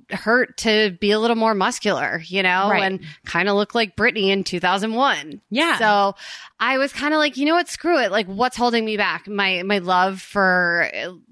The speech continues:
Speaker 1: I don't know, bolognese sauce and
Speaker 2: <laughs>
Speaker 1: wine."
Speaker 2: Yeah.
Speaker 1: That's stupid. So
Speaker 2: Mm-hmm.
Speaker 1: he, and if anyone wants to write in, what's your jersey podcast at gmail dot com,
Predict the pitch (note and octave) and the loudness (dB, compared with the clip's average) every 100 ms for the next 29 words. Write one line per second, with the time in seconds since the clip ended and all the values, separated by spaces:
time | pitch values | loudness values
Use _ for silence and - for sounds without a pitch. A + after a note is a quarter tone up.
0 | - - G3 G3 F3+ E3 F#3+ F#3 F3+ F3 | -12 -4 0 2 2 2 2 2 0 -2
1 | - F#3+ G3 F#3 - F3+ G#3+ C#4 G#3 A#3 | 0 2 2 0 -2 0 2 0 2 0
2 | F3+ G#3+ D4 C#4 - - - - G#3+ C3+ | 2 0 -2 -4 -8 -12 -12 -4 -4 -4
3 | C#3+ - C#4+ D4 - - - - B3+ A#3 | -8 -2 -2 -2 -6 -8 -8 0 2 2
4 | - E3+ - D2+ - - _ - A#3 G3+ | 2 -4 -4 -10 -14 -20 _ -10 -2 2
5 | G3 F#3+ F#3+ - F#3 - A#3+ A#3+ A#3 A3 | 4 2 2 -2 -6 -2 0 2 2 0
6 | G3 G3 G3+ A3 B3 A#3 G#3+ - F#3 F3+ | 0 -2 0 0 2 0 -2 -2 -2 0
7 | F#3 F#3+ E3+ F3 F#3 E3+ F3 D#3+ D#3+ E3+ | -2 -4 -8 -10 -8 -4 -4 -2 -4 -2
8 | D#3 D#3+ D#3 - D#3+ - D#3+ D#3+ D#3+ D#3 | -2 -2 -4 -6 -6 -6 -4 -2 -2 -2
9 | - G3+ F#3 | 0 0 0